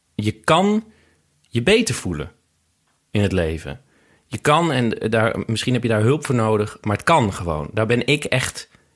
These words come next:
geloof me, daar ben ik echt het levende bewijs van. Dus ik wilde nog even zeggen, en dan hou ik erover op. M-, mocht je je nu heel naar voelen, eh, ik weet dat mensen dat toen ook tegen me zeiden: van, "Er komt een dag dat je je beter gaat voelen," maar dat kan.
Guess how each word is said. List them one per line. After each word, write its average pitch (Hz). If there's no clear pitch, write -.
geloof 127
me, 107
daar 113
ben 123
ik -
echt -
het 101
levende 98
bewijs 104
van. 87
Dus 95
ik -
wilde 123
nog 123
even 110
zeggen, 107
en 101
dan 104
hou 107
ik -
erover 101
op. -
M-, 69
mocht 123
je 143
je 131
nu 135
heel 117
naar 117
voelen, 95
eh, 104
ik -
weet 120
dat 113
mensen 120
dat 113
toen 120
ook 110
tegen 113
me 104
zeiden: 101
van, 104
"Er 101
komt 113
een 107
dag 104
dat 101
je 107
je 101
beter 127
gaat 120
voelen," 101
maar 101
dat 113
kan. 101